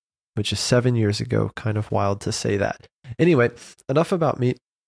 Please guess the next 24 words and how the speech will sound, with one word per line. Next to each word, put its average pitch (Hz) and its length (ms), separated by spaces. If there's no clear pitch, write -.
Let's 143 160
talk 151 140
about 139 220
this 123 100
show 123 240
in 113 80
this 113 180
episode 110 440
today. 110 300
This 170 220
is 139 160
the 123 100
first - 540
of, 110 460
uh, 107 360
a 117 100
little 160 240
test, - 420
a 147 60
little 151 200
series 156 520
we're 123 100
doing 139 300
here, 127 340